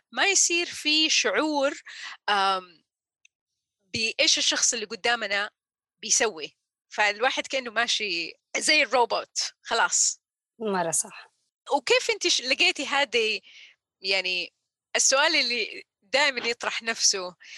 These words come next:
Speaker 1: هل هذا شيء كنت مستوعبته ولا جاء على بالك قبل، ولا ال-، التجارب والخبرات اللي أنت مريتي فيها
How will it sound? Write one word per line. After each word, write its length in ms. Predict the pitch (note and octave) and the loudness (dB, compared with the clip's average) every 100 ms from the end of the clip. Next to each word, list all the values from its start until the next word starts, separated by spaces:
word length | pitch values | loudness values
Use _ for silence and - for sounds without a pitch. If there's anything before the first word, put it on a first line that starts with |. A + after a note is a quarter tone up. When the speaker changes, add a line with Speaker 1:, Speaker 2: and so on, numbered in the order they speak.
| - - _ - | -18 -20 _ -8
Speaker 1:
هل 280 | - F4 E4+ | 0 2 2
هذا 340 | F4+ F#4+ C4+ | 2 2 2
شيء 280 | - C#4+ B3+ | 2 2 0
كنت 300 | C#4 C4+ B3+ | -4 -8 -10
مستوعبته 760 | A3+ - G#3+ G3+ G3 A3 - | -2 -2 2 2 2 0 -4
ولا 260 | F3+ F3+ F#3 | -10 -8 -6
جاء 200 | G3 B3 | 0 2
على 260 | A#3 G3+ F3+ | 2 2 0
بالك 420 | G3 F#3 E3+ F3+ _ _ _ _ A#3 | 2 2 0 -8 _ _ _ _ -2
قبل، 300 | A#3 D4+ D#4+ G4+ G4+ _ - - - _ _ | 0 0 -2 -4 -6 _ -20 -20 -20 _ _
ولا 680 | G3 C4 C4 A#3+ A3+ B3 - _ _ _ _ - | 0 0 2 0 2 0 -4 _ _ _ _ -4
ال-، 540 | A#3 A#3 G3+ F#3+ G#3 F#3+ - | -4 -4 -12 -4 -2 0 -4
التجارب 800 | _ A#3+ G#3+ C#4 C4+ G3+ G#3+ _ - _ _ _ _ _ - | _ -2 2 4 4 2 -2 _ -20 _ _ _ _ _ -10
والخبرات 600 | G#3 - A3+ A3 C4 - | -8 -6 -4 0 0 0
اللي 160 | F3+ G3 | -10 -10
أنت 160 | - F#3 | -10 -10
مريتي 420 | F#3 G3 G#3 G#3 | -6 -4 -6 -10
فيها 480 | A3 G3 G#3 G3 | -8 -6 -6 -8